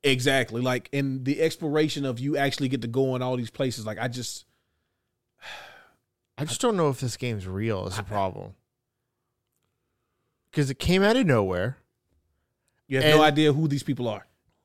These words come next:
Speaker 2: And it was supposed to, so it, it got first announced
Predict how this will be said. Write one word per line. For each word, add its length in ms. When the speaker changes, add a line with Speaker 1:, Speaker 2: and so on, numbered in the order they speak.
Speaker 2:
And 540
it 120
was 200
supposed 320
to, 40
so 280
it, 220
it 100
got 260
first 380
announced 720